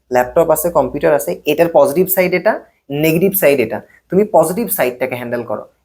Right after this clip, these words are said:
নেগেটিভ সাইড না।" আপনি যখন তাকে এটা বোঝাতে শিখাবেন যে পজিটিভ এটা, নেগেটিভ এটা, so দেখবেন ইনশাল্লাহ সে অবশ্যই পজিটিভ সাইডটাই বেছে নেবে ইনশাল্লাহ। ইনশা-, বুঝছেন? আশা করছি বুঝতে পারছেন। এরপর আসি যে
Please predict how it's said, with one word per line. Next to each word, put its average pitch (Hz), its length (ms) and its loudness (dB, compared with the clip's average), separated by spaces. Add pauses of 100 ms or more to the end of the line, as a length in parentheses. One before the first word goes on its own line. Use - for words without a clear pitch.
(140)
নেগেটিভ 131 400 0 (100)
সাইড 147 260 2 (540)
না।" 117 460 -4 (720)
আপনি 175 200 4
যখন 202 160 4
তাকে 214 200 2
এটা 190 140 2
বোঝাতে 208 280 2
শিখাবেন 175 440 -2
যে 147 160 -6
পজিটিভ 160 360 2
এটা, 202 200 2
নেগেটিভ 165 400 -2
এটা, 139 300 -4 (240)
so 160 60 -10
দেখবেন 165 400 0
ইনশাল্লাহ 175 460 2 (280)
সে - 120 -2
অবশ্যই 147 460 0
পজিটিভ 139 320 2
সাইডটাই 139 340 0
বেছে 120 220 -4
নেবে 107 240 -8
ইনশাল্লাহ। 117 440 -4 (1080)
ইনশা-, 127 320 -8
বুঝছেন? 139 280 0 (440)
আশা 139 180 0
করছি 127 160 2
বুঝতে 120 260 -2
পারছেন। 107 280 -4 (400)
এরপর 208 240 4
আসি 220 200 2
যে 226 220 6